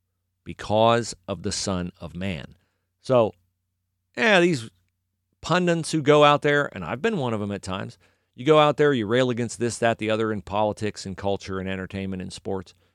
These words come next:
and people hate you. Well, you're not blessed just because people hate you. You are blessed when men hate you, exclude you, insult you, and reject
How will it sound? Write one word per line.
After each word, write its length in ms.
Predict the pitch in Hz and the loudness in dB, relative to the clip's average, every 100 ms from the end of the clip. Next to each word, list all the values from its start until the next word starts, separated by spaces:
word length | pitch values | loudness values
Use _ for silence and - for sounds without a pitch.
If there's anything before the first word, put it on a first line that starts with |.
| _ _ - | _ _ -14
and 100 | 110 | -6
people 300 | 120 113 113 | -4 -2 0
hate 260 | 107 123 | 0 -4
you. 220 | - - _ _ _ _ _ _ _ _ _ | -6 -16 _ _ _ _ _ _ _ _ _
Well, 220 | - 135 127 | -8 -4 0
you're 140 | 135 | 0
not 220 | 135 107 | 0 0
blessed 600 | 98 123 117 95 - - _ | 2 4 4 0 -8 -14 _
just 160 | 123 - | -8 -6
because 320 | 110 110 101 | -4 -4 -4
people 280 | 104 95 80 | -6 -8 0
hate 220 | 131 156 | 0 0
you. 220 | 76 76 _ _ _ _ _ _ - | -4 -14 _ _ _ _ _ _ -10
You 160 | 98 - | -8 4
are 240 | 185 247 247 | 6 8 6
blessed 600 | 123 107 101 120 - - _ _ _ _ _ _ _ - | 6 4 4 2 -4 -14 _ _ _ _ _ _ _ -2
when 380 | 120 117 104 110 | 2 4 2 -4
men 280 | - 120 120 | -2 2 2
hate 320 | 110 143 175 | 4 6 6
you, 460 | 180 170 160 156 143 _ - | 6 8 10 10 6 _ -14
exclude 680 | 95 - - 139 160 165 131 | -10 -8 -2 6 8 8 6
you, 380 | 151 147 143 135 _ - | 8 10 10 6 _ -10
insult 640 | 98 87 - - 165 160 | -6 -6 -2 4 4 4
you, 360 | 143 143 139 131 - - - | -2 0 2 0 -4 -20 -12
and 240 | - 107 104 | -2 0 2
reject 680 | 107 78 110 160 - - | 0 4 8 8 6 -6